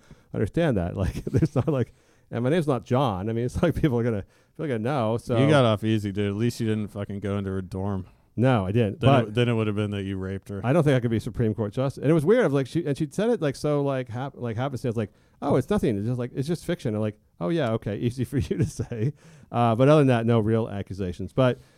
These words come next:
Speaker 1: so th-, this thing during the Kavanaugh thing, uh, was, uh, you know, the Believe Her can-, the Believe Her, it was, Believe Her existed before Kavanaugh. In fact, it was Hillary Clinton during the two thousand sixteen campaign who,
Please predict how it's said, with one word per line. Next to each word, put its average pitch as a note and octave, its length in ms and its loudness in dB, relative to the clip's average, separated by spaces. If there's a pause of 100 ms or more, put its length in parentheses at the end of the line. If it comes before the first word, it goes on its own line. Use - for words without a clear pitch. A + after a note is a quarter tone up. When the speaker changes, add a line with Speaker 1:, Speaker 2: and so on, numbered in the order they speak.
(120)
Speaker 1:
so F#3 260 2
th-, G3+ 180 0
this G3 180 0
thing G#3+ 160 6
during F3+ 180 4
the D3 60 4
Kavanaugh A#2+ 460 0
thing, G#2 440 -4 (380)
uh, G#2 580 -6
was, B2 380 0
uh, C#3+ 260 -8
you A#2+ 80 -4
know, G2+ 120 -2
the G2+ 120 -2
Believe C3+ 360 4
Her A#2 220 0
can-, A2+ 240 -6
the A#2+ 120 -8
Believe B2+ 280 -2
Her, A2+ 200 -2
it - 80 -4
was, C#3 140 -4
Believe E3 320 0
Her C3+ 120 2
existed G2+ 400 -2
before F#2+ 240 -6
Kavanaugh. F2+ 420 -6
In - 420 -16
fact, C3 180 0
it B2+ 40 2
was G#2+ 120 0
Hillary C#3 200 4
Clinton C3+ 300 -2
during G2 300 -2
the F#2+ 120 -6
two B2+ 160 -2
thousand G#2+ 200 0
sixteen G#2+ 320 -6
campaign G#2 480 -4
who, F#2+ 140 -8